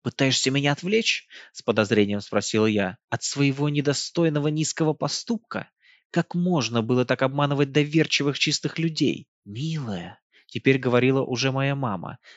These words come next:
«Даниэль не мог быть золотой маской». «Почему вы его защищаете?» удивилась я. «Вовсе не защищаем». Голос папы звучал примирительно.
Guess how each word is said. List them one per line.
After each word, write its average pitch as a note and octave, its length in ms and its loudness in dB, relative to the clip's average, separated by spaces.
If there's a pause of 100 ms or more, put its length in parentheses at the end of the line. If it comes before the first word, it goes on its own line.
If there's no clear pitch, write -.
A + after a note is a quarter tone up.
(120)
«Даниэль D3 640 -2
не D3 120 -4
мог D3+ 320 -4
быть F3 160 2
золотой F3+ 340 -2
маской». - 580 -8 (320)
«Почему C#3+ 460 0
вы D#3+ 160 6
его E3+ 220 6
защищаете?» E3+ 960 2 (300)
удивилась G2 580 -2
я. G2 240 -4 (540)
«Вовсе B2 420 -2
не D#3 140 -4
защищаем». A#2+ 920 -2 (160)
Голос B2+ 400 2
папы D#3+ 300 0
звучал B2 400 -2
примирительно. C#3 800 -4